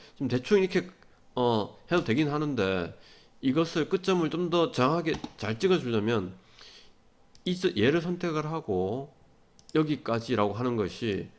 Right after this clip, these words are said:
훨씬 더, 어, 좀 쉽습니다. 해보면. 그래서 여기가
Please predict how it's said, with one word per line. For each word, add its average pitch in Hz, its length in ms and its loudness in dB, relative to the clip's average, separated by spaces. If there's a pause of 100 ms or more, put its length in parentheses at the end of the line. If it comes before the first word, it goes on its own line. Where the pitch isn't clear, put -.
훨씬 123 340 -4
더, 110 280 2 (200)
어, 87 500 -6 (200)
좀 113 100 -10
쉽습니다. - 640 -6
해보면. 92 520 -6 (720)
그래서 120 200 -8
여기가 143 380 0